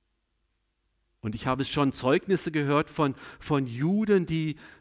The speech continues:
wo Christen mit Juden gesprochen haben und über Jesaja dreiundfünfzig gesprochen haben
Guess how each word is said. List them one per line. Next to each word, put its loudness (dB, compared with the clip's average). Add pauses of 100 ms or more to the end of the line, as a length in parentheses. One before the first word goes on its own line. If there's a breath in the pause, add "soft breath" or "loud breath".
(260 loud breath)
wo 0
Christen -2
mit 0
Juden -2
gesprochen -2
haben 4
und 0
über -2
Jesaja 2
dreiundfünfzig -2
gesprochen -8
haben -8